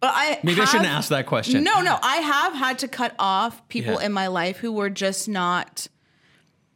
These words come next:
Speaker 1: not serving me, because it's not about serving
Speaker 2: No,
Speaker 1: me.
Speaker 2: I know, I know, I know.
Speaker 1: But, but, um,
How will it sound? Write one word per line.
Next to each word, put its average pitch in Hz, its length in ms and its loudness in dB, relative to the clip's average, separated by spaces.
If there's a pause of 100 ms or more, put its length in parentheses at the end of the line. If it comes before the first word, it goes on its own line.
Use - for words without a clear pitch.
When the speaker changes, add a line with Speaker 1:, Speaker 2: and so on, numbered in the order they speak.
(420)
Speaker 1:
not 415 260 0
serving 208 420 0
me, 277 120 0
because 254 220 0
it's 220 140 0
not 233 160 4
about 240 240 0
serving 190 380 0
Speaker 2:
No, 170 60 4
Speaker 1:
me. 175 80 4
Speaker 2:
I 170 100 6
know, 170 240 4
I 160 80 2
know, 165 120 2
I 160 100 2
know. 151 340 0
Speaker 1:
But, - 260 0 (180)
but, 247 400 0
um, 214 420 0